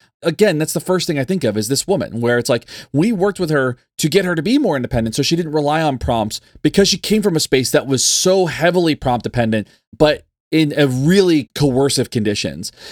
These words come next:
So, you know, there are spaces where that can shape up in, in different ways that's not necessarily directly related to A B A.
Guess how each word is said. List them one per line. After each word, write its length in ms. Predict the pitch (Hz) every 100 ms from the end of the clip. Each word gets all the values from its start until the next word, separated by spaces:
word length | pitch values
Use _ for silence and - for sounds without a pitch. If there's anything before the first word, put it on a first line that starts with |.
| -
So, 560 | - 175 170 160 143 -
you 160 | 151
know, 200 | 147 135
there 240 | 127 190 190
are 240 | 170 185
spaces 440 | 160 - 151 147 127
where 100 | 127
that 240 | 147 143
can 80 | 139
shape 240 | - 139
up 160 | 131 120
in, 140 | 117
in 160 | 127 117
different 300 | 123 110 107
ways 220 | 139 123
that's 180 | 120 -
not 200 | 143 131
necessarily 640 | 170 160 135 165 160 131
directly 440 | 123 113 127 131
related 360 | 113 110 104 98
to 100 | 76
A 80 | 95
B 160 | 87
A. 220 | 87 -